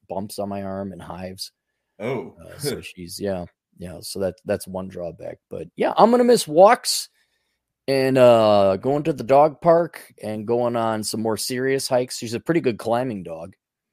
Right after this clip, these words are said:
Speaker 1: Um, yeah, but, uh, I will go back to the Northern Command tomorrow. So, but anyway, what's up?
Speaker 2: You know, I, um, <laughs> I was just telling, so I was talking to somebody before this, you know, somebody you know.
Speaker 1: One of our agents in the field, yes.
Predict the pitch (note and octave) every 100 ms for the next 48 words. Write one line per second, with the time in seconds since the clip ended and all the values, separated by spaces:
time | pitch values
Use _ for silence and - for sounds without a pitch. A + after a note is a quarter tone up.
0 | _ _ _ _ _ _ _ F2 F2+ F#2
1 | F2+ E2+ F2 _ - A#2+ D#3 _ _ -
2 | F#2+ - - E2+ E2 E2 - A#2+ - G2
3 | G#2 G2+ G#2 G#2 G#2 A2 G2 G2 G#2+ A#2
4 | A2+ A2+ B2 A#2 A#2+ A#2 A2 C#3+ - -
5 | _ _ G2+ F#2+ _ _ _ - - -
6 | - - - _ - F#2 - A2+ A#2 F#2+
7 | - E3+ A#3+ F#3 - _ _ _ _ _
8 | _ _ - _ D#3 F3 G#3+ F3+ D#3 F3
9 | E3 D3+ B2+ A2+ - B2+ - G#3 - -
10 | - - - _ _ C3 D#3 E3+ G3 F3+
11 | D#3 C#3 A#2+ - - - C#3 C3+ - D#3
12 | D3+ C3+ A#2+ - C3 B2 A2+ G#2 C3 A#2
13 | G#2 F2+ - G#2+ G2+ - A#2 G#2+ G2+ F#2
14 | G#2+ G#2+ F2+ E3+ E3 D#3 D#3+ D#3 D#3 B2+
15 | D3 B2+ - C#3+ G2+ F2+ B2+ G2 -